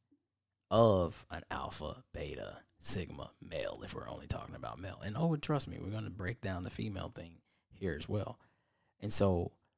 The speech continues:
what that means is you never have to put on a show for anybody.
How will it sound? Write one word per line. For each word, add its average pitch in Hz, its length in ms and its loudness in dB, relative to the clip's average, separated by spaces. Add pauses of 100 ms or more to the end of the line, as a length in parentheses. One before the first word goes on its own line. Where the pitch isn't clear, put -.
(200)
what 113 240 0
that 101 180 4
means 117 400 2
is 90 360 -4
you 123 100 8
never 107 300 6
have 107 180 -2
to - 60 -6
put - 200 0
on 87 160 -2
a - 40 -6
show 95 260 0
for - 140 -8
anybody. - 460 -12